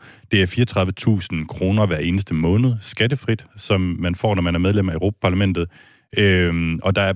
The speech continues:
er ved at ske et skred, øh, ikke mindst blandt de danske medlemmer, der er kommet ind nu her, fordi mange af de nyvalgte vælger simpelthen at, at lægge alt frem om deres, øh, blyantspenge og de bilag, øh, der, der knytter sig dertil.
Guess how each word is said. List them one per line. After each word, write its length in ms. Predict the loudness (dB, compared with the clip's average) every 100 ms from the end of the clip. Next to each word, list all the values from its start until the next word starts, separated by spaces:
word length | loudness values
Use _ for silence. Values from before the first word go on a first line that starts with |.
| -4
er 100 | -6
ved 160 | -2 -2
at 100 | -2
ske 160 | -2
et 80 | -2
skred, 380 | -4 -2 0 0
øh, 220 | -2 -4 -4
ikke 140 | -2
mindst 180 | -2 -2
blandt 220 | -6 -6
de 40 | -6
danske 480 | -4 -4 -4 -8 -6 -2
medlemmer, 500 | 0 2 2 0 -2
der 160 | -2 -2
er 60 |
kommet 260 | 0 -2 0
ind 140 | 0
nu 160 | 0 0
her, 180 | 0 -4
fordi 520 | -6 -4 -2 -2 -6 -18 -8
mange 240 | 0 2 2
af 80 | 0
de 100 | 0
nyvalgte 560 | 0 0 -2 -4 -8 -14
vælger 360 | -4 0 0
simpelthen 300 | 0 0 0 0
at, 220 | -2 0
at 80 | 0
lægge 320 | 0 0 -2 -4 _ _ _
alt 200 | -4 -4
frem 220 | -4 -4 -4
om 160 | -6 -2
deres, 360 | -2 -4 -4
øh, 240 | -2 -2 -2
blyantspenge 600 | -2 -2 0 0 0 0
og 280 | -4 -4 -8
de 80 |
bilag, 600 | -4 -2 0 0 -2 -6
øh, 240 | -4 -4 -4
der, 160 | -2 -2
der 320 | 0 -2 -4
knytter 240 | 0 0 0
sig 160 | -4
dertil. 340 | -4 -4 -6